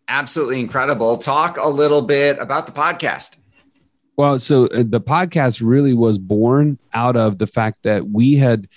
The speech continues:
Speaker 2: kind of gone about one or two steps into a three-step process. And that was getting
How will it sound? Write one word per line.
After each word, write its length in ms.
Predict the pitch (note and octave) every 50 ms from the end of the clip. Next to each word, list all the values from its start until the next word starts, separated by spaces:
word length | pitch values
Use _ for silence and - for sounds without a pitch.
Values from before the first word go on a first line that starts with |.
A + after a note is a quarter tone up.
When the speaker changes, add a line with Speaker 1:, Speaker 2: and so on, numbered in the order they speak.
| - - _ _ -
Speaker 2:
kind 160 | - C#3+ C3
of 100 | A#2+ A2
gone 340 | G#2+ B2 B2+ B2+ B2 A#2 A2+ -
about 420 | - G#2+ F#2+ A2+ A2 A2 G2 -
one 300 | G#2 G2+ G#2+ A#2+ C3 C#3+
or 100 | C3+ A#2
two 360 | G#2 - - - - D3+ C#3+ C#3
steps 640 | - - - - C3 B2+ B2+ - - - - - _
into 520 | - A#2+ B2 A#2+ A#2+ A#2 A2+ - B2 A#2 G#2+
a 80 | G2+
three-step 680 | - - A2+ A#2 A2+ A2 G#2 - - A#2 G#2+ - -
process. 720 | - - F#2+ F#2 F#2 F2+ - - - - A#2+ - - - _ _ _ _ _ _ _ _ _ _ -
And 400 | G#2+ G#2+ G#2+ G#2+ G#2+ G#2 G#2 - _ _ -
that 380 | - G#2+ G2 B2+ B2 B2+ D#2+ G#2
was 300 | B2 A#2+ A2 G2+ G2 G#2
getting 580 | G#2 G#2+ G#2 F#2 A2 C3 D3+ D#3 D3+ C#3 C3+